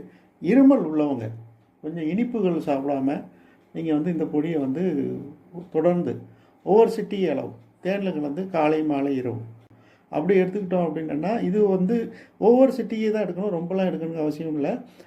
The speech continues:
அப்படி இல்லை அப்படின்னா, ஒரு மூணு விரல் அளவு திரிகாடி பிரமாணம் எடுத்து நல்லா கொதிக்கிற வெந்நீல, ஒரு ஒன்றரை கிளாஸ் வெந்நீல நல்லா கொதிக்க வச்சு, வடிகட்டி வச்சுக்கிட்டு,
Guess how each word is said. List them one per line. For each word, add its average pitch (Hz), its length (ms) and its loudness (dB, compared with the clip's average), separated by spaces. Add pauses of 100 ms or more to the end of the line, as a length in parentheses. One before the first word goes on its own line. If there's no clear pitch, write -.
அப்படி 175 240 4
இல்லை 185 220 4
அப்படின்னா, 156 460 -2 (440)
ஒரு 208 220 4 (360)
மூணு 254 420 4
விரல் 180 240 2
அளவு 120 180 -2 (100)
திரிகாடி 220 460 0
பிரமாணம் 165 420 -6
எடுத்து 143 280 -6 (480)
நல்லா 214 340 4
கொதிக்கிற 196 460 0
வெந்நீல, 160 420 0
ஒரு 151 240 0
ஒன்றரை 170 260 0
கிளாஸ் 170 260 0
வெந்நீல 160 280 -2
நல்லா 160 280 0
கொதிக்க 165 360 -2
வச்சு, 151 260 0
வடிகட்டி 156 460 0
வச்சுக்கிட்டு, 135 380 -2